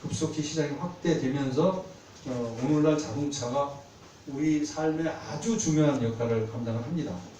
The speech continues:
요 자동차 대수록 변화를 한번 제가 잠깐 보여드리겠습니다. 여기 보시면, 어,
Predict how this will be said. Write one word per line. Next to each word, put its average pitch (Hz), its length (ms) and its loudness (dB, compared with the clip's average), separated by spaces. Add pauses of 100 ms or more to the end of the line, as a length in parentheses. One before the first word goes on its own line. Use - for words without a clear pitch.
(440)
요 151 360 2 (520)
자동차 196 680 4
대수록 214 520 -2
변화를 175 360 4
한번 151 240 0
제가 131 240 -4
잠깐 120 340 -8
보여드리겠습니다. 107 800 -6 (3500)
여기 185 200 6
보시면, 185 560 6 (920)
어, 151 600 4